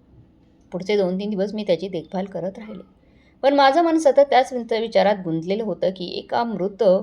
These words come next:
अरबी माणसाशी लग्न केल्यास एक कोटी रुपये मिळणार होते. माझं मन मला सतत उचकवत होतं, "यात काय नुकसान आहे? असं काहीतरी करण्यामागे काही लॉजिक नव्हतं." पण मला ते करताना कुठलेही शारीरिक संबंध ठेवावा लागणार नव्हता,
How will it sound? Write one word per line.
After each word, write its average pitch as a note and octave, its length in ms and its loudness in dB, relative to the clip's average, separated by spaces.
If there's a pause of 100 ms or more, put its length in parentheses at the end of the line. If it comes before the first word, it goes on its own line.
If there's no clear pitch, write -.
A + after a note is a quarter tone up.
(460)
अरबी G3 260 2
माणसाशी D4+ 400 0
लग्न G#3+ 260 -2
केल्यास A3+ 340 -2
एक B3+ 220 -8
कोटी C4+ 220 -2
रुपये G#3 280 -2
मिळणार F3+ 340 -4
होते. F#3 320 -12 (320)
माझं D3+ 260 -4
मन G3+ 140 -4 (120)
मला E3 280 -6
सतत F#3+ 400 -10
उचकवत A3+ 440 -8
होतं, F#3 200 -14 (680)
"यात B3 160 4 (100)
काय D4 160 6
नुकसान B3 340 -2
आहे? D#3+ 360 -6 (240)
असं E3 200 -2
काहीतरी G3 380 -2
करण्यामागे F3+ 500 -2
काही F#3+ 240 -4
लॉजिक E3 260 -4
नव्हतं." - 360 -10 (1200)
पण D#4 120 6
मला D4+ 240 6
ते E4+ 100 -2
करताना B3+ 360 4
कुठलेही A#3+ 340 0
शारीरिक F#3+ 380 0
संबंध F#3+ 360 -2
ठेवावा G3+ 340 0
लागणार A3 400 -10
नव्हता, - 280 -12